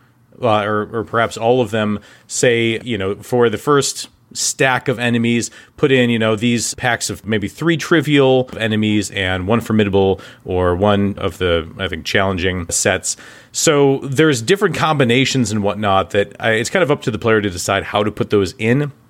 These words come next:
And frankly, they're not super balanced. I don't think you can just randomly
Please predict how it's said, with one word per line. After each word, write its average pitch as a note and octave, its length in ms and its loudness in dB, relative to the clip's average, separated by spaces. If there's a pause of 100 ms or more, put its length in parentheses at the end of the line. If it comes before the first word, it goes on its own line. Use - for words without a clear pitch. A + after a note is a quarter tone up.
(160)
And A#2+ 380 2
frankly, D#3+ 340 2
they're A#2+ 180 2
not C3+ 300 2
super C3+ 400 0
balanced. G2 540 0
I A2 40 4
don't A#2+ 180 2
think B2 160 -2
you A2+ 80 -6
can A2+ 120 -4
just G#2 200 -4
randomly G#2+ 520 0